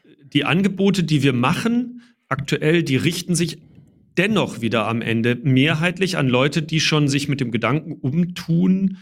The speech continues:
äh, zu wechseln. Also bessere Benefits,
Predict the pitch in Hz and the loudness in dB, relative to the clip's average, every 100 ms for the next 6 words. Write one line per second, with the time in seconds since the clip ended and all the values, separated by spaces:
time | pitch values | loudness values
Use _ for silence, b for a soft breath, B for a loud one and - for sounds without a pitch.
0 | B B B B _ - 80 - - - | B B B B _ -6 -6 -6 -10 -12
1 | - _ _ _ - 160 135 - - 120 | -18 _ _ _ -2 0 0 -2 0 0
2 | 110 135 131 131 127 - 139 - 151 135 | 0 0 2 2 0 -2 0 0 -2 0
3 | 107 117 - - 113 107 - - - - | 0 -2 -4 -2 -2 -2 -6 -6 -6 -8
4 | - | -8